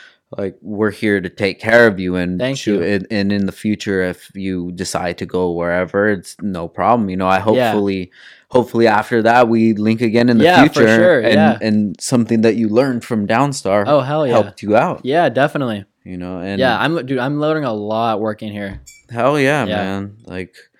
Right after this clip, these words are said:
Speaker 1: how crazy shit really gets.
Speaker 2: Right?
Speaker 1: <laughs>
Speaker 2: Yeah.
Speaker 1: Yeah, man, it's, uh, it's been getting crazy lately, but, uh, it's good, dude. It's, it's really good to feel, like, that support.
Speaker 2: Yeah.
Speaker 1: You know?
Speaker 2: Yeah, definitely.
Speaker 1: And it's just, um,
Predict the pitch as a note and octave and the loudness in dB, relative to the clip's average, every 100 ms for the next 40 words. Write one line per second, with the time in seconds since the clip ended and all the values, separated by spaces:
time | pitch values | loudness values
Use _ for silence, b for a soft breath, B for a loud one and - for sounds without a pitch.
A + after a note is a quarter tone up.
0 | b b b _ G#2+ G#2 - B2 A#2+ A#2 | b b b _ -6 -6 0 2 2 -2
1 | - B2+ A#2+ B2 B2+ B2 A#2 C3+ B2 D3+ | -2 0 0 2 2 2 4 6 6 6
2 | E3+ F#3+ - C#3+ D#3 A2 E3+ - D#3+ - | 6 2 0 4 4 4 0 0 -4 -6
3 | _ _ _ A3+ G#3 B B G2+ G2 F#2+ | _ _ _ -20 -16 B B -4 -2 -6
4 | F#2 F#2+ G2 F#2+ G2 F#2+ F#2 E2+ G#2 - | -8 -8 -10 -8 -8 -6 -6 -6 -8 -8
5 | A#2 A#2+ B2 A#2 G2+ - G2+ A2+ F#2+ F2 | -8 -4 -4 -4 -6 -4 -2 -2 -4 -6
6 | F2 D2+ E2+ F2 - _ E2+ E2 D#2+ C#2 | -6 -8 -10 -12 -14 _ -8 -6 -8 -10
7 | - C3 C3+ D#3 D#3 A#2 G2+ G#2+ A2+ A2 | -6 -6 -4 2 2 2 0 2 2 0
8 | - B B A2 G#2 B2+ C3+ B2 A#2 A#2 | -10 B B -6 -2 2 4 4 2 0
9 | G#2 - G#2 G#2 G#2 G2 F#2 F#2 - _ | -2 -10 -4 -2 0 0 0 -2 -6 _
10 | _ G#2 G2+ F2+ - - F2+ - F#2+ F2 | _ -8 -2 0 -2 -8 -10 -8 -6 -4
11 | - - B2+ B2+ G#2+ F2 F2 F2+ F#2+ A2 | -6 -4 0 2 0 -4 -8 -6 -8 -8
12 | A2 F#2+ F#2+ _ _ A2 A2 G#2+ G2 G2 | -8 -8 -14 _ _ -10 -10 -12 -12 -14
13 | _ _ _ _ _ _ _ _ _ - | _ _ _ _ _ _ _ _ _ -20
14 | - _ _ - _ _ - G2+ F#2 - | -20 _ _ -20 _ _ -14 -10 -10 -10
15 | - A2 G2+ - G2 F2+ E2 | -2 0 0 -2 -4 -4 -8